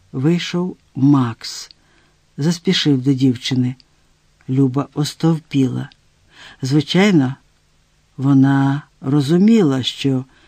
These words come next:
бідна родина не відішле сина на навчання до Британії, та й сам Макс ніколи не приховував, що його батьки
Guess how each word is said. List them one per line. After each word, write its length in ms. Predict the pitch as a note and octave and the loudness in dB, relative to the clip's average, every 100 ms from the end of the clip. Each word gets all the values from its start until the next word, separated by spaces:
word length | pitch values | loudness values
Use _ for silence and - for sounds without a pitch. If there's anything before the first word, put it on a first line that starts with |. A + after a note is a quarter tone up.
| _ | _
бідна 540 | C3 B2 F#3 F#3+ D3+ C#3+ | -6 2 4 4 4 2
родина 600 | C3+ B2 C#3+ D3+ F3 G#3+ - _ _ _ _ | 2 0 2 4 2 0 -6 _ _ _ _
не 420 | C#3+ D3 D3 D3 - _ _ - | 4 6 6 4 -2 _ _ -2
відішле 680 | D3+ D#3+ F#3+ - G3+ G3 C#3+ | 0 0 0 -2 0 0 0
сина 520 | - D#3+ D3 C#3+ C3+ _ _ _ - | 0 4 6 4 0 _ _ _ 0
на 100 | C#3+ | 4
навчання 560 | D3 - D#3 C#3+ C#3+ | 4 2 0 4 4
до 160 | C3 C#3+ | 4 0
Британії, 840 | C3+ D#3+ E3 - C#3 B2 B2 B2+ B2+ _ _ _ _ _ | 0 -2 -2 -2 0 0 0 -2 -4 _ _ _ _ _
та 100 | - | -8
й 80 | A#2+ | -8
сам 280 | - D3 C#3 | -4 0 4
Макс 560 | D#3+ C4 C4 - - - - | 4 4 0 -10 -14 -16 -4
ніколи 420 | C#3 C3 D3 C#3+ | -4 2 2 4
не 120 | C#3+ | 4
приховував, 600 | C3+ C3+ D#3 E3 G#3 A3 | 2 -2 0 0 0 -2
що 180 | - D3+ | -4 0
його 280 | C#3 C3 D3+ | 0 0 0
батьки 600 | C#3 C3 - - D#3 | 0 -2 -4 -2 0